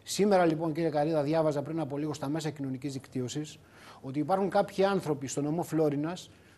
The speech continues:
που ανήκουν στην, στο κόμμα Ουράνιο Τόξο. Έχει κατέβει στις εκλογές, όπως ξέρετε, και έχει πάρει ένα ποσοστό μηδέν κόμμα μηδέν εννιά τοις εκατό, τεσσεράμισι χιλιάδες ψήφους. Βγήκε, λοιπόν, ο πρόεδρος του κόμματος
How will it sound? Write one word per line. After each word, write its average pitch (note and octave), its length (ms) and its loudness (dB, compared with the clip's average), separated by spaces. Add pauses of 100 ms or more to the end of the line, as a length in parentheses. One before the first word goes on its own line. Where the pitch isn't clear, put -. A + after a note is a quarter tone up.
(280)
που E3 480 2
ανήκουν G3 360 0
στην, E3+ 420 -4
στο D#3 180 -2
κόμμα G3+ 260 0
Ουράνιο G3 360 4
Τόξο. D3+ 420 -4 (360)
Έχει E3 160 0
κατέβει E3 340 4
στις - 160 -2
εκλογές, D3 440 2
όπως B2+ 200 -2
ξέρετε, G#3+ 460 0
και G#3 140 -4
έχει - 140 -4
πάρει G3 220 4
ένα F#3+ 140 0
ποσοστό C#3+ 420 -2
μηδέν F3+ 300 0
κόμμα F#3 160 0
μηδέν F3+ 260 0
εννιά F3 160 2
τοις E3+ 100 0
εκατό, E3 240 0
τεσσεράμισι D#3 480 0
χιλιάδες E3+ 280 0
ψήφους. - 420 -8 (420)
Βγήκε, G3 360 2
λοιπόν, F3 260 4
ο D#3 60 6
πρόεδρος D3+ 480 6
του C3+ 260 -6
κόμματος D3 600 2